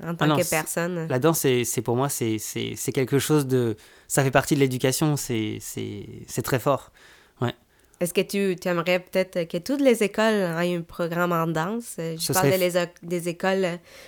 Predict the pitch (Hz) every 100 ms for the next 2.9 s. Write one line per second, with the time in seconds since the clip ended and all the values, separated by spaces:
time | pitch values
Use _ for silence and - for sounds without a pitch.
0 | - 175 180 175 180 185 185 180 - 175
1 | 175 170 170 165 170 180 196 - 175 170
2 | 180 208 220 180 170 - 175 170